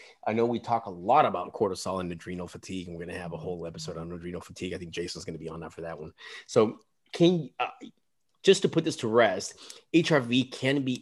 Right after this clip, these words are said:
impacted by slight dehydration in the morning. So what I've noticed is, like, usually, and I brought this up in, in, in, in the past, whenever I wake up, my glucose levels are usually pretty high.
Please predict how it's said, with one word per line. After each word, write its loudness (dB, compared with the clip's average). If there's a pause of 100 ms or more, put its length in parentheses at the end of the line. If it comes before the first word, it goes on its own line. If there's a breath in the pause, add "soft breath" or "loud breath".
impacted 2
by -4
slight -2
dehydration -2
in -4
the -2
morning. -4 (300 loud breath)
So 4
what 8
I've 8
noticed 6
is, 0
like, 2
usually, 0 (680)
and 6
I 6
brought 4
this -2
up 4
in, 2
in, -2
in, -2
in -2
the 0
past, 0 (300 loud breath)
whenever 6
I 8
wake 2
up, 2 (180)
my 2
glucose 0
levels 0
are -6
usually -2
pretty -10
high. -10